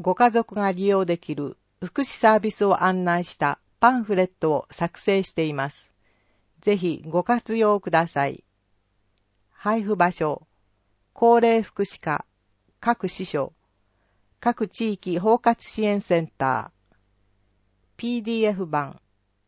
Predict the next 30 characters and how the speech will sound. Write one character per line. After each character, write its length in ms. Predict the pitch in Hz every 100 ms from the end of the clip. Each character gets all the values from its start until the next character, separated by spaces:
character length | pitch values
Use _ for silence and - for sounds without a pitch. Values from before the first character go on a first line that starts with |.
| _
右 320 | 185 208 214
の 280 | 196 190 - _ -
キ 160 | 247
ュ 100 | 254
ー 120 | 226
ア 40 | 208
ー 40 |
ル 80 | 185
か 160 | - 156
ら 220 | 143 - _
ダ 240 | 165 170 226
ウ 140 | 247
ン 80 | 226
ロ 180 | 208 190
ー 40 |
ド 120 | 175
で 100 | 156
き 140 | 151 151
ま 180 | 139 147
す。 200 | - _ _ _ _ _ _ _ _ _ _ _ _ _ _ _ _ _ _ _ _ _
人 300 | 180 180 269
生 280 | 254 220 185
百 280 | 175 185 240
年 200 | 240 240
時 160 | 185 180
代 220 | 170 151
を 240 | 135 131 _ _ _ _ _ _ _ _ -
笑 140 | 208
顔 240 | 214 196
で 240 | 147 147